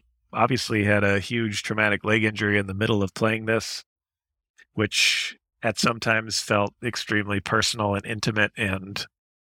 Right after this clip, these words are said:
something that linked me to this piece of media. I have a little laser cut figure of Conway with the reverse leg missing on my desk. But as I played it more,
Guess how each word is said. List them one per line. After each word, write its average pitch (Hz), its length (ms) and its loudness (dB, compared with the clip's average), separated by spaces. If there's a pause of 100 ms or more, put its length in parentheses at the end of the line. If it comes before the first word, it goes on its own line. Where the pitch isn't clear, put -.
(840)
something 117 420 0
that 104 160 0
linked 113 360 -2
me 107 160 -2
to 104 100 -2
this 101 220 -2
piece 107 320 0
of 101 80 -6
media. 101 560 2
I 98 140 -6
have 101 160 0
a 107 40 -2
little 101 240 0
laser 104 300 2
cut 107 220 -2
figure 104 360 0
of 104 160 0
Conway 101 460 2
with 95 180 0
the 104 80 -2
reverse 101 480 2
leg 101 340 2
missing 95 360 -4
on 95 120 -2
my 92 120 -2
desk. 95 520 0 (200)
But 117 160 6
as 117 140 2
I 117 100 4
played 143 240 4
it 113 100 4
more, 110 440 2